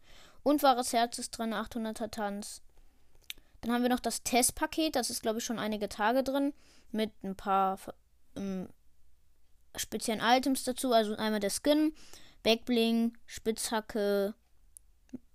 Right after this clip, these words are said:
Lackierung und Hängegleiter für tausendachthundert. Das ist, das kostet so wenig. Ähm, Kuschelkönig ist drin. So ein Skin mit so einem lilanen,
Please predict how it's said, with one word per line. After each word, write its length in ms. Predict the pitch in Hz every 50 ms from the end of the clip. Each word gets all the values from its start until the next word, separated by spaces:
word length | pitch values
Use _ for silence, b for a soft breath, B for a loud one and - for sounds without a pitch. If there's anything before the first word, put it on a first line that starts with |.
| - - -
Lackierung 720 | - 202 202 - - 254 247 247 233 233 233 226 233 226
und 420 | - 208 208 208 196 - - - - - - - - - - -
Hängegleiter 580 | - 220 233 247 240 247 247 247 254 247 269
für 200 | 240 - - 208
tausendachthundert. 840 | - - - 254 302 285 294 - - - - - 262 254 226 202 -
Das 140 | 202 - -
ist, 240 | 254 - - - B B B B B B B B B
das 220 | - 226 - -
kostet 400 | - - 330 330 - - 226 214
so 260 | - 247 311 359 330
wenig. 540 | 277 349 370 370 320 277 294 - - - - - - - - - - - - - - - - - - - - - - - - - - - - - - - - - b b b b b b b b b -
Ähm, 400 | 226 240 240 240 240 247 240 - -
Kuschelkönig 760 | - - 330 330 - 359 - - 339 330 320 330 339 330 - -
ist 200 | - 285 - -
drin. 280 | 294 311 320 311 349 - b b b b b b b
So 160 | - - 240
ein 200 | 247 240 - - - - - - - - - - - - - - - _ - - - _ _ _ _ - - - - - - - - - -
Skin 540 | - - - - - 262 269 262 262 262 254
mit 180 | 240 240 226 220
so 340 | - - 220 226 226 220 220
einem 640 | 220 214 214 208 208 208 208 208 202 196 202 202 202
lilanen, 960 | 196 196 220 240 262 294 277 277 277 269 262 254 240 233 226 226 220 214 -